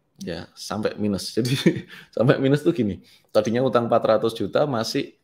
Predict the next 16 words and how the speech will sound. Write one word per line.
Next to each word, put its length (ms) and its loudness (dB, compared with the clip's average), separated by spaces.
habis 240 4
semua 320 0
barang-barang 480 2
saya. 320 -2
Apapun 340 -2
saya 140 0
jualin, 480 -6
tinggal 500 0
sisa 600 -6
sekitar 800 -8
empat 240 -6
puluh 160 -10
juta. 320 -18
Ya. 240 -20
Tapi 320 0
ini 400 0